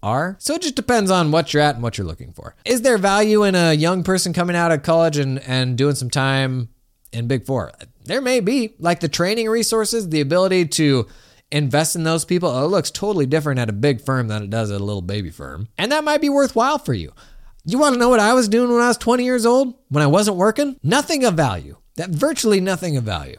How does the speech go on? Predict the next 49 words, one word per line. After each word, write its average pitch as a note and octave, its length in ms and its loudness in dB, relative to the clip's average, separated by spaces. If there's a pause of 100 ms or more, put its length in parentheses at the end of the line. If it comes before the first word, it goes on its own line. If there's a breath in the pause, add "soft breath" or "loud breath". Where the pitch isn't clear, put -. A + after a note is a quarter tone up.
So E3 240 0
could G3 180 0
my G#3+ 160 0
time G#3 280 -2
have F#3+ 120 0
been F#3 160 0
better F#3+ 240 2
spent, G3+ 380 -2
like, D#3+ 260 0 (240)
working F#3 540 -2
and, C3+ 100 0
li-, C#3+ 120 -2
like, C3 360 -4 (400)
what F#3+ 180 -4
was F3 120 0
I D#3+ 100 4
ultimately D#3+ 460 0
missing D3 340 0
out C#3+ 200 2
on D3 360 0
when B2+ 300 -2
I A2 100 -2
was C#3 340 0
working D3 520 -4
in D3 180 -4
my D3 120 -2
twenties? D3+ 360 -6 (480 loud breath)
Not G#3 220 -4
much. A3 440 -4 (140)
So, E3 540 0
I, F3+ 100 -2
I F#3+ 140 -8
mean, G#3+ 160 2
it B3+ 80 2
is A#3+ 120 4
what E3+ 160 2
it D3 80 2
is. D#3+ 440 2
In F3+ 80 -2
the F3 80 0
same G3 240 0
way F#3 140 2
that D#3 120 2
I C#3+ 160 2
would D3+ 160 2
never B2+ 240 0
enjoy A#2+ 340 0
working A#2+ 400 -4
for G#2 340 -6